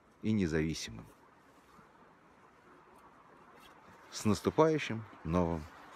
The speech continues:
годом! Традиционно,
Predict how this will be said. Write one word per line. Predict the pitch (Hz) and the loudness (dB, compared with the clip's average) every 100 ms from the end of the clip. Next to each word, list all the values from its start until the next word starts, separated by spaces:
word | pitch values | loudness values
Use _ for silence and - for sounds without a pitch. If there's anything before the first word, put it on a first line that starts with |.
| - | -6
годом! | 76 73 64 - - - - - - - - - - - | -4 -4 -6 -14 -20 -20 -20 -20 -20 -20 -20 -20 -20 0
Традиционно, | 104 127 131 - 160 160 131 101 | 4 6 4 4 4 4 2 2